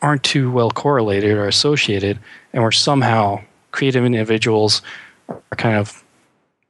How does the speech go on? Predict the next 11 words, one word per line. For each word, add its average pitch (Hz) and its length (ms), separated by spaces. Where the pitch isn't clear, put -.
bringing 127 200
these 117 200
together 110 360
on 104 140
a 101 40
neuronal 107 460
level 98 480
now. 117 260
So 107 180
these 104 140
two, 113 360